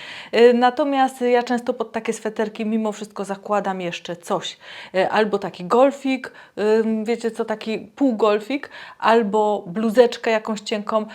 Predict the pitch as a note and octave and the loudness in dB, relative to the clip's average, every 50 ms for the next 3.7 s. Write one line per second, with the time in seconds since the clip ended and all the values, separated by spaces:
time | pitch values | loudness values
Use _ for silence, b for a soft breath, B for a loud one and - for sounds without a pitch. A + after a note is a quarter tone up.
0 | B B - G3+ G#3+ A3+ A#3 A3+ - A#3 A3 G3+ G3 G#3 G3 - F3+ F3+ G3+ A#3 | B B -8 -4 -2 -2 -2 -2 -2 -2 -2 0 0 -2 -2 -4 -6 -4 -4 -4
1 | A#3 - - G3 - - - G3+ B3+ D4+ D4 B3+ G#3+ G#3 G3+ F#3+ G3 G3+ F#3 F3+ | -4 -6 -10 -12 -10 -8 -2 2 4 4 4 4 2 0 -4 -4 -6 -8 -10 -10
2 | - - F#3+ F#3 - A#3 A3+ A3 A3 - G3+ F#3 F#3+ F3+ - F#3+ F#3+ G3 F3+ F3+ | -10 -10 -10 -8 -6 -6 -6 -6 -6 -8 -12 -12 -10 -10 -12 -10 -8 -8 -8 -6
3 | - G3+ F#3 F3+ F3 F3 C3+ - C#3+ - - _ _ | -8 -8 -8 -6 -6 -6 -6 -6 -8 -12 -12 _ _